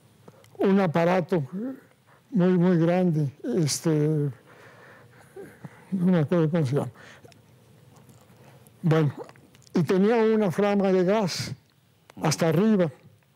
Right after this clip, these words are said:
Entonces, eh, eh, este, eh, esta cosa mandaba el sólido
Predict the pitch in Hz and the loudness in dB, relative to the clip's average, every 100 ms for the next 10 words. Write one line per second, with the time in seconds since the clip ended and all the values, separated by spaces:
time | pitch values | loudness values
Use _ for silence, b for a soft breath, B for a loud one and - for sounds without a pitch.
0 | B B B B - 156 214 196 202 160 | B B B B -2 0 0 2 0 2
1 | 254 - 196 233 226 202 202 - 202 226 | 0 2 0 0 2 2 0 0 0 0
2 | 208 185 226 220 185 208 175 196 175 185 | 0 2 2 0 0 0 0 0 0 -2
3 | - 180 170 175 208 202 202 185 B B | -2 -2 0 2 2 2 0 -2 B B
4 | B B _ _ - 180 165 170 160 - | B B _ _ -2 0 2 0 -2 0
5 | 220 220 196 170 165 | 0 2 2 0 -2